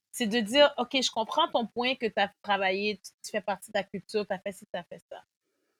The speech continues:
Mais est-ce que vous comprenez qu'il y a des gens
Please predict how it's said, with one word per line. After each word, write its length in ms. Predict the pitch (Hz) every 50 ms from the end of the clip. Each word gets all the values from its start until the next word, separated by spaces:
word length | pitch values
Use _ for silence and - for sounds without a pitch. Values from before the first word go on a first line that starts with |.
| _ _ _ _ _ _ _ - -
Mais 160 | 220 247 - -
est-ce 180 | 277 285 -
que 160 | - 453 480 302
vous 80 | 285 269
comprenez 800 | - 254 240 226 - - 254 233 233 240 262 285 311 320 - -
qu'il 320 | - 277 269 277 277 240
y 80 | 214 226
a 80 | 220 214
des 200 | 196 226 233 220
gens 220 | 214 277 311